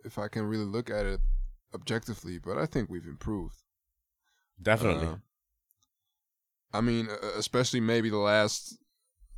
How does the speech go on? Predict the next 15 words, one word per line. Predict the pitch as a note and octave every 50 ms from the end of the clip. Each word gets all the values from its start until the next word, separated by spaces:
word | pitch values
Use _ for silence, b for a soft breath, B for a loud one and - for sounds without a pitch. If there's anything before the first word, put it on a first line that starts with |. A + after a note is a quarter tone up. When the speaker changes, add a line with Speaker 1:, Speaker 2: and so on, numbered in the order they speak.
| - -
Speaker 1:
ten | - - G#2+ G2 F#2+ G#2
to | G2+ G#2
fifteen | - - - A2+ - - - G2 F#2+
episodes, | A2 C3+ - C3 - - F2 D#2+ - E2+
I | F#2+
think | - F#2+ F2+ F#2 G2
there | F#2 F2+ F2
has | F2+ F2+ -
been | - - E2+ E2+
a, | E2 E2+ F2+ F#2 - - E2+
a | E2+
really | E2 F2+ F#2 G2 G2+ F#2 F2+ - - - - - _ _ _ _ _ _ _ _ _ _ _ _ _ _ -
major | G2+ G2+ A2 A2+ G#2+ G#2
improvement | F2+ F#2 - A#2 A2+ A2 A2 F#2+ F2 F2+
in, | E2+ E2+ E2+ E2 -